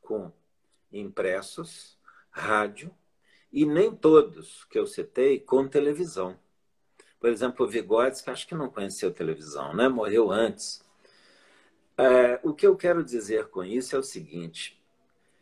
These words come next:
Curiosamente, né, estamos num cenário que permite a confluência tanto dos teóricos,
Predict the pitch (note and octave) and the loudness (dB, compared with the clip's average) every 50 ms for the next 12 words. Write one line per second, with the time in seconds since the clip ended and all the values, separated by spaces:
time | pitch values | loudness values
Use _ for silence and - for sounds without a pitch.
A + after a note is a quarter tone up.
0 | _ _ _ _ - - A3+ B3 A3 G3 D3 C3 C#3 C#3 - A2 F#2+ F2+ F#2+ G#2 | _ _ _ _ 0 4 6 8 10 10 8 8 4 2 -2 -4 -8 -8 -8 -6
1 | A#2 B2 B2 - _ - - - D#2+ F2 G2+ G#2+ A2+ - - - - - - - | -4 -4 -4 -4 _ -20 -20 -16 -14 -12 -12 -12 -14 -16 -14 -14 -14 -10 -2 0
2 | C#3 C#3+ D3+ D3+ C3 - - - - _ - - G#2 - - C#3 C#3+ D3 D#3+ E3+ | 0 0 0 -2 -4 -6 -14 -18 -20 _ -14 -14 -12 -8 -4 0 2 4 6 4
3 | E3+ E3 - - - C3+ A2 G#2 G2+ G2+ A2 B2 C3+ C3 A#2+ G#2+ G2+ F#2+ F2+ F2 | 4 2 0 2 4 4 4 4 0 0 2 2 2 2 2 2 2 2 2 0
4 | - - B2+ B2 - - C3+ B2 B2 A#2 A#2+ C3+ D3+ D3 - - - B2+ - - | -2 -6 -6 -6 0 2 2 2 2 0 -4 -2 -2 -2 -2 -2 -4 -4 -4 0
5 | - C#3+ D3 - - - B2 G2+ G2+ G#2+ A#2 B2+ B2+ B2 - - - - - D#3 | -2 -2 -2 -2 -4 -2 0 0 0 0 0 -2 -2 -4 -6 -12 -8 0 4 4
6 | F3+ G3+ G3+ - F#3+ - D3 D3+ C#3+ - - - A#2+ G2 E2 E2+ F#2+ G#2 B2 D3+ | 6 6 4 4 2 2 2 -2 -6 -6 -4 0 0 0 0 2 2 4 4 4
7 | F3+ G3+ - - - - - _ | 2 0 -6 -6 -16 -20 -20 _